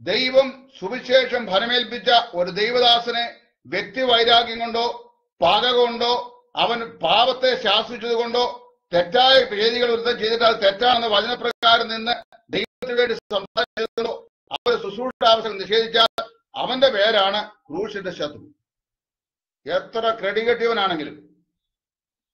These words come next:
ദൈവം അങ്ങനെയുള്ളവരെ താടിയിൽ ചൂണ്ടൽ കൊളുത്തി തനിക്ക് ഇഷ്ടമില്ല എന്ന് പറയുന്ന ദേശത്തേക്ക് അവനെ വലിച്ചുകൊണ്ട് പോകുന്ന സമയമുണ്ട്. എഗസ്റ്റിയൽ പ്രവാചകന്റെ പുസ്തകം ഇരുപത്തി എട്ടാം, മുപ്പ-, എട്ടാ-, എട്ടാം അധ്യായം.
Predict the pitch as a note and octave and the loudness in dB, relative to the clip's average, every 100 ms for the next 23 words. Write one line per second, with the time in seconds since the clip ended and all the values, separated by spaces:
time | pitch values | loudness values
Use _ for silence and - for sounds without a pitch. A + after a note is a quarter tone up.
0 | _ _ _ C#3+ F#3 G3 A3+ A3+ - _ | _ _ _ -6 -4 -4 -6 -8 -18 _
1 | _ - C#3 G#3 G#3+ G3 F#3+ G3 - E3+ | _ -10 -6 -4 -2 -2 -2 -4 -6 -4
2 | E3+ G3 A3 A3+ G3 F3+ _ - E3+ A3 | -4 -4 -6 -6 -6 -10 _ -14 -10 -10
3 | - A#3 E3 D#3+ - F#3+ _ - _ - | -8 -8 -8 -10 -10 -14 _ -20 _ -6
4 | D3+ - - F3 F3 A#3 A3 F#3+ F#3 F3+ | -4 -4 -8 -10 -6 -6 0 4 4 4
5 | E3+ E3+ F3+ F3 E3+ F3 F#3 F#3+ E3+ E3+ | -2 -4 -4 -6 -6 -8 -8 -6 -4 -4
6 | F3 D3+ E3+ F#3+ - G#3+ A3 F#3 E3+ D#3+ | -4 -4 -4 -6 -10 -10 -8 -6 -8 -8
7 | D3+ D3+ C3+ - _ _ _ _ _ _ | -8 -8 -10 -14 _ _ _ _ _ _
8 | _ _ _ _ _ _ _ _ C3 D#3+ | _ _ _ _ _ _ _ _ -12 -12
9 | E3 F#3 D#3 E3+ E3 D#3 D3 D3+ F3 F3+ | -10 -12 -10 -6 -4 -4 -10 -12 -16 -18
10 | _ _ _ _ _ _ _ B2 D#3 F3+ | _ _ _ _ _ _ _ -14 -8 -8
11 | F3+ F3+ F3 C#3 D#3 D#3 C#3+ - - C#3 | -8 -14 -16 -10 -8 -8 -12 -16 -14 -8
12 | D#3 D#3+ E3 C#3+ G#2+ - _ | -8 -6 -8 -8 -12 -14 _